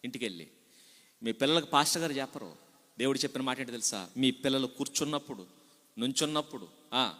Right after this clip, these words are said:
నడిచినప్పుడు, తర్వాత పండుకున్నప్పుడు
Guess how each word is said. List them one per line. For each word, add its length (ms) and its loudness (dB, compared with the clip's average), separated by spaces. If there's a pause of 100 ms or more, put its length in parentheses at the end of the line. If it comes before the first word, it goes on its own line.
(460)
నడిచినప్పుడు, 760 0 (300)
తర్వాత 360 2 (480)
పండుకున్నప్పుడు 760 0